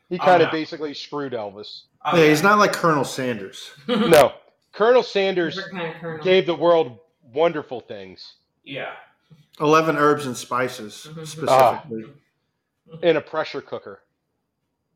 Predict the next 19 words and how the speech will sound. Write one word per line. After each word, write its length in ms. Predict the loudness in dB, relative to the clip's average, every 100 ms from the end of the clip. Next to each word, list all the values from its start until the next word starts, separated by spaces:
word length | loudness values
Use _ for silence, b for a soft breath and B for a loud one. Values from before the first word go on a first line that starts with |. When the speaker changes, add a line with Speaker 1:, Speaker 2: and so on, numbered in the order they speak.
| _ _ b b b _ -8
Speaker 1:
Mm. 480 | -4 -2 -2 -6 -10 _ _ _ _ _ _ _ _ _ _ _ _
Well, 340 | 6 6 6 -2
the 80 | -10
Colonel, 420 | -6 0 0 0 -4
he, 140 | -12
he, 360 | -10 -10 -10 -14 _ _
he 200 | -18 -12 2
did 320 | 2 2 -4
in 160 | -12
some 280 | -4 -2 -2
ways, 380 | -2 -6 -10 -20 _ _
Colonel 400 | 0 2 0 -4
Parker, 520 | _ -2 -2 -2 -8
that 180 | -10 -12
is, 260 | -12 -14 -20 _ _ _ _ _ _
give 180 | 2 2
us 120 | 0
Elvis 360 | 0 0 -2 -14
Presley, 560 | -12 -12 -12 -16 -16